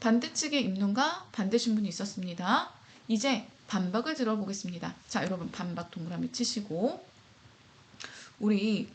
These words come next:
반박은 어떻게 나타난다고 그랬죠? 누구부터?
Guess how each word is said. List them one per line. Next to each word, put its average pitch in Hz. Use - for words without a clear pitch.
반박은 240
어떻게 269
나타난다고 185
그랬죠? 175
누구부터? 214